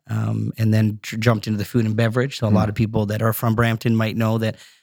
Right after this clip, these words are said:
Speaker 1: uh, we do own Keenan's,
Speaker 2: Mm-hmm.
Speaker 1: um, here in Brampton, and we have another establishment in Milton. Um, you know, four little kids, didn't think I was busy
Speaker 2: Yeah.
Speaker 1: enough, and
Speaker 2: <laughs>
Speaker 1: decided that maybe I'll learn,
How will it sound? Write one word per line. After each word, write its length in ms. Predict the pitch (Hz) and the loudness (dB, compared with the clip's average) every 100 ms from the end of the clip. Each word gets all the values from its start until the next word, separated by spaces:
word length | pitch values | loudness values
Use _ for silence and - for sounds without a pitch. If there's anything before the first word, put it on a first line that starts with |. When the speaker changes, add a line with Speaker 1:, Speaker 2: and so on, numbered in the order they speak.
| _ 113 | _ -4
Speaker 1:
uh, 80 | |
we 140 | 110 120 | 0 2
do 220 | 117 120 | 4 4
own 140 | 117 | 2
Keenan's, 520 | 110 120 117 127 127 - | 0 0 2 2 -2 -2
Speaker 2:
Mm-hmm. 180 | 95 | 2
Speaker 1:
um, 360 | 98 95 104 113 | 4 4 4 0
here 240 | - 117 110 | 2 2 4
in 80 | |
Brampton, 420 | 107 113 113 135 135 | 2 0 2 0 0
and 80 | 107 | 2
we 60 | |
have 140 | 110 110 | 0 2
another 260 | 110 107 | 2 2
establishment 680 | 104 - 107 107 - 110 104 | -2 0 0 0 0 0 0
in 100 | 104 | 0
Milton. 420 | 110 117 135 147 - - _ _ _ - | 2 2 0 -2 -4 -20 _ _ _ -2
Um, 600 | 110 107 107 107 107 113 - | 0 2 0 0 -2 -6 -2
you 80 | |
know, 100 | 117 | -2
four 240 | 113 - 127 | 0 2 2
little 160 | 123 | 2
kids, 320 | 113 131 131 120 | 0 -2 -2 0
didn't 160 | 131 | 0
think 160 | 127 120 | 0 0
I 20 | |
was 120 | 120 | 0
busy 240 | 113 123 127 | 2 2 4
Speaker 2:
Yeah. 60 | |
Speaker 1:
enough, 360 | 127 139 170 - | 4 2 0 -2
and 120 | 120 | 0
Speaker 2:
<laughs> 100 | 107 - - _ - | 0 -4 -12 _ -2
Speaker 1:
decided 560 | 127 - 120 120 120 110 | 0 2 2 2 0 0
that 260 | 117 - | -2 0
maybe 260 | 120 120 123 | 0 2 2
I'll 160 | 120 | 0
learn, 380 | 120 123 120 123 | 0 0 -2 -4